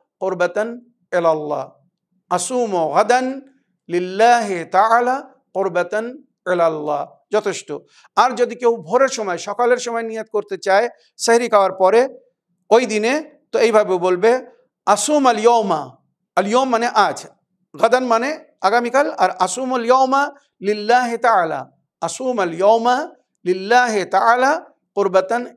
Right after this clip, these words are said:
ইলাল্লাহ, আসুম আল ইয়ৌমা লিল্লাহি তাআলা ওয়াজিব কুরবাতান ইলাল্লাহ।" এইভাবে আরবিতে নিয়াত করবে। আর যদি কেউ বাংলায় নিয়াত করতে চায়, তো "আমি আজকের দিন আল্লাহর খুশির জন্যে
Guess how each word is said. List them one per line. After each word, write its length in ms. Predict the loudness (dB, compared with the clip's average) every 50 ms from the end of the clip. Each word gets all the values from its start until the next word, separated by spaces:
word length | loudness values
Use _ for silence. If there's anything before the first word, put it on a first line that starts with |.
| _ -2
ইলাল্লাহ, 560 | 0 2 2 0 0 -2 -4 -4 -6 -8 -12 _ _ _ _ _ _ _ _ _ -2
আসুম 480 | -2 -2 0 -2 0 0 2 2 2
আল 140 | 2 2 2
ইয়ৌমা 640 | 4 4 4 4 4 4 2 2 2 0 -2 -6 -10 _ _ _ _ _ _ _ -2
লিল্লাহি 880 | 0 0 0 0 2 4 4 4 4 2 2 2 2 2 0 -2 -4 -4 0
তাআলা 640 | 2 2 4 4 4 2 4 4 2 2 0 -2 -8 -14 _ _ _ _ _ -4 2
ওয়াজিব 420 | 2 4 4 2 0 -2 -6 -10 -10 -14 -6 -4
কুরবাতান 680 | -2 0 2 2 2 2 2 0 -2 -2 -4 -10 -14 -18 _ _ _ -2
ইলাল্লাহ।" 520 | 0 2 2 2 0 -2 -4 -4 -6 -6 -8 _ _ _ _ 0
এইভাবে 320 | 2 4 4 4 2 2
আরবিতে 400 | 2 2 0 0 -4 -8 -8 -8
নিয়াত 220 | -6 -6 -8 -6 -4
করবে। 320 | -4 -4 -2 -2 -4 -6 -6 -10 _ _ _ _ _
আর 140 | 0 0 0
যদি 220 | 0 -2 -6 -6 -6
কেউ 400 | -6 -4 -4 -4 -6 -8 -12 -18 _ _ _ _ _ _ _ _ _ _ _ _ _ _
বাংলায় 360 | 0 0 0 2 2 2 2 2
নিয়াত 200 | 0 -2 -4 -4
করতে 240 | -8 -6 -6 -6
চায়, 340 | -2 0 2 2 2 0 -2 -8 -18 _ _ _ _
তো 100 | 2 2
"আমি 300 | 2 2 0 -2 -4 -4 -2
আজকের 460 | 0 0 0 0 -2 -4 -6 -6 -4 -4
দিন 160 | -4 -6 -2
আল্লাহর 480 | -2 -2 -2 -2 0 0 0 0 0
খুশির 380 | -2 -8 -12 -12 -10 -10 -8 -6
জন্যে 340 | -6 -6 -6 -8 -12 -14